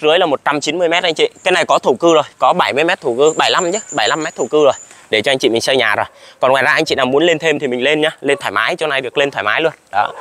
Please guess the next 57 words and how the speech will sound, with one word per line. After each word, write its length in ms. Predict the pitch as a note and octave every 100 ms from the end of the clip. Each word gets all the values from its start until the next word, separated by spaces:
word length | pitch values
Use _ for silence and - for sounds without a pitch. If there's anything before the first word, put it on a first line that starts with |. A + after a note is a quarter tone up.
| - - - - - -
Chỉ 120 | - A#2+
có 140 | C3
hai 180 | D3+ D3+
mươi 120 | D3+
triệu 140 | -
một 80 | A2+ A2+
mét 160 | D#3+
giống 160 | D3+ D3+
như 60 |
em 120 | D#3+ D3
nói 160 | C3
á, 100 | E3+ -
tính 160 | C3+
ra 100 | D#3+
là 100 | C3+
ba 180 | F#3 C3+
tỷ 160 | C3 F#2
tám, 240 | G#2 B2+ -
ba 180 | - C#3
tỷ 140 | G#2+ F#2+
tám 280 | G#2 B2+
mà 80 | D3+
một 140 | A2+ -
trăm 140 | A2+
chín 180 | A2 A#2
mươi 100 | C#3
mét, 160 | B2+ C#3+ -
ngang 240 | B2+ A#2
bảy 120 | -
mét, 180 | G#2 C#3 -
đẹp, 220 | G2 G2 -
sổ 180 | - F2
hồng 120 | G2+
riêng. 180 | A#2+ A#2 _ _ - - - -
Rồi 120 | A2+
anh 120 | B2
chị 120 | C3+
nào 120 | A#2+ A2
mà 100 | A2
thấy 180 | A2 B2+
cái 80 | E3
thửa 160 | C3+
đất 180 | G2+ -
này 120 | A#2+
mà 100 | G#2+
phù 200 | G#2 A2+
hợp 160 | B2+ A2+
với 140 | A2
anh 120 | C#3+
chị 120 | C#3 A2+
mình, 180 | B2+ B2 -
gần 220 | C3+ C3
ngã 120 | C3
tư 140 | D3 D#3+
Miếu 140 | D3+
Ông 80 | F3
Cù, 220 | D3 C3